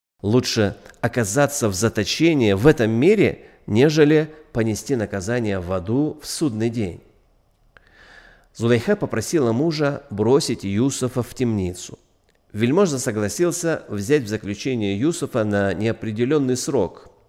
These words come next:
Он решил, что если Юсуф исчезнет на некоторое время, то прекратятся сплетни и злословия о его жене, а сама Зулейха будет ограждена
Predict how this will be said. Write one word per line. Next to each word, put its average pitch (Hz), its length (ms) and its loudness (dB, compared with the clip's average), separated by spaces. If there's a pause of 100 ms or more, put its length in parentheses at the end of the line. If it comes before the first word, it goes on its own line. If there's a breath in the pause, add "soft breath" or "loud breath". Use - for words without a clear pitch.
(420 loud breath)
Он 123 160 2
решил, 147 380 4
что - 600 0
если 107 460 -2
Юсуф 110 460 -2 (120)
исчезнет 98 680 -2
на 104 100 -2
некоторое 127 460 2
время, 196 520 2 (440 loud breath)
то 233 200 6
прекратятся 107 760 0
сплетни 156 760 0
и 202 400 -2
злословия 123 800 0
о - 160 -4
его 113 260 0
жене, 101 460 -2 (240 loud breath)
а 110 100 0
сама 107 300 0
Зулейха 180 600 0 (200 loud breath)
будет 175 520 -2
ограждена 117 960 0